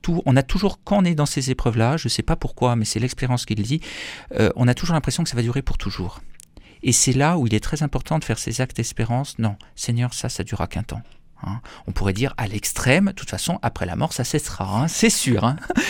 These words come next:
voyez ? Mais il faut faire ça, hein, c'est, c'est tout simple. Et ce qui va m'aider alors à sortir de moi-même, hein ? Parce que la souffrance va devenir inte-, va devenir intenable si je me replie sur moi-même.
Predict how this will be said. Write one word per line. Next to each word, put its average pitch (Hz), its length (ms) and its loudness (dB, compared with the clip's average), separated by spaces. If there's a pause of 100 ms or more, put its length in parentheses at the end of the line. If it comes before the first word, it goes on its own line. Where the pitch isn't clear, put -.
(160)
voyez ? 220 180 0 (120)
Mais 143 60 4
il 143 40 4
faut - 120 -6
faire 208 180 0
ça, - 180 2
hein, 156 160 6
c'est, - 220 -4
c'est 143 140 -2
tout - 120 -6
simple. - 280 -2 (340)
Et - 60 4
ce - 160 6
qui 180 200 2
va 170 180 4
m'aider 170 500 4
alors 113 360 2
à 113 100 0
sortir - 500 2
de 131 80 -2
moi-même, 120 400 0 (380)
hein ? 131 160 -4 (200)
Parce - 140 -10
que - 160 0 (220)
la 131 160 6
souffrance 165 580 0
va 123 120 2
devenir 131 300 0
inte-, 165 360 2
va 127 200 4
devenir 127 420 0
intenable 160 600 4 (280)
si - 420 2
je 131 120 4
me 127 100 6
replie 127 240 0
sur - 180 -4
moi-même. 107 360 -2